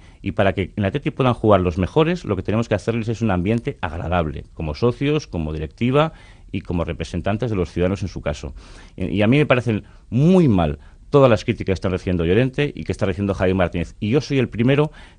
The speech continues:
que me duele ver cómo perdemos a los mejores jugadores. Pero al menos Javi Martínez ha dejado dinero y al menos a Llorente hay que hacerle un ambiente agradable. Me parecen muy talibanes los que están poniendo a parir a Javi Martínez y a Llorente,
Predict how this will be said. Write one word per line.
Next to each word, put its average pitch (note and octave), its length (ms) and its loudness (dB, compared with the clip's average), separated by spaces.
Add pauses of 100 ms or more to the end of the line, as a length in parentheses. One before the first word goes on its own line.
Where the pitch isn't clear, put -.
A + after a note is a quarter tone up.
(140)
que G#2+ 120 2
me G#2 140 4
duele C3 280 4
ver B2+ 300 2
cómo A2 300 -2
perdemos G#2 400 -2
a - 20 0
los F#2+ 140 0
mejores F#2 280 -2
jugadores. C#2+ 560 -6 (360)
Pero F#2+ 140 2
al F2+ 80 4
menos B2+ 260 4
Javi A2+ 140 4
Martínez A2+ 300 0
ha A#2 60 4
dejado A2 240 4
dinero A#2 400 2 (260)
y D#2+ 100 -4
al E2 100 0
menos A2 300 0
a G2 40 4
Llorente G#2+ 440 4
hay G#2+ 60 4
que F#2+ 80 -4
hacerle G2+ 220 -2
un G2+ 80 0
ambiente F2+ 400 0
agradable. D#2+ 400 0 (300)
Me F#2 120 0
parecen A2+ 360 2
muy C#3 180 4
talibanes A#2+ 640 4
los F#2 200 0
que - 40 -4
están G#2 220 0
poniendo G#2+ 240 4
a F#2+ 80 0
parir F#2+ 220 2
a - 20 -2
Javi F#2+ 220 2
Martínez F#2+ 400 -2
y F2+ 40 -2
a E2+ 40 0
Llorente, G#2 440 -2